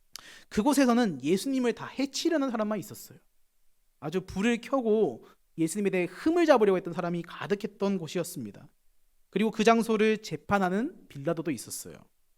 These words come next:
이 재판장 빌라도이다 보니까요, 그 사람의 말 한마디에 따라서 예수님이 죄인이냐 의인이냐라는 게 결정되는 자리였어요.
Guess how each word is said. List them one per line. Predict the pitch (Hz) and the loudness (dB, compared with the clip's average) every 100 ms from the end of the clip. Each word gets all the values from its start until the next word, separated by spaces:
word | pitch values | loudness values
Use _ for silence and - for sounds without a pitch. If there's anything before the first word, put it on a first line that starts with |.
| _ _ _ _ _ _ _ _ | _ _ _ _ _ _ _ _
이 | 190 | -4
재판장 | - 190 190 254 247 254 220 | 0 2 4 4 6 2 2
빌라도이다 | 185 180 180 175 | 0 2 2 0
보니까요, | 156 120 113 135 190 | -2 -4 -10 -8 -8
그 | - 165 | -6 -2
사람의 | 196 190 165 | 0 0 0
말 | 135 | -2
한마디에 | 151 214 220 202 185 | 0 0 0 0 0
따라서 | 165 160 160 247 - - _ - | 0 0 2 0 -2 -14 _ -4
예수님이 | 156 156 175 170 | -4 -2 -4 -4
죄인이냐 | - 165 208 190 165 139 - - | -2 0 0 0 -2 -4 -8 -10
의인이냐라는 | 151 208 233 220 190 185 160 151 | -2 0 0 0 2 2 0 0
게 | 170 190 | -2 -2
결정되는 | - 135 185 185 147 | -4 -10 -6 -4 -4
자리였어요. | 143 117 110 - - | -6 -8 -10 -14 -18